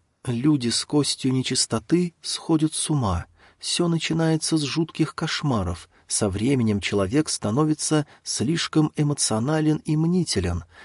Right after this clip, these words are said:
Если он не будет сдерживать свои чувства, то постепенно будут развиваться галлюцинации. И, наконец, поэтому голос Гуюня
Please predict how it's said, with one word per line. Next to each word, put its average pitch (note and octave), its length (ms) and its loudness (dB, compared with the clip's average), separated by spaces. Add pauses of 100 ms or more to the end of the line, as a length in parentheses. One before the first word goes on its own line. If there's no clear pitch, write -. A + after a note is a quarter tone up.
Если A2 520 2
он C3 260 2
не A2 100 4
будет B2 300 0
сдерживать A2 600 0
свои G#2+ 340 0
чувства, - 640 -4 (240)
то C3 100 2
постепенно G#2+ 880 0 (180)
будут D#3+ 380 4
развиваться C3+ 680 0
галлюцинации. D#3 1120 0 (240)
И, C#3 100 2
наконец, B2+ 720 -2 (460)
поэтому C3 760 0 (260)
голос A2 480 2
Гуюня D3 640 2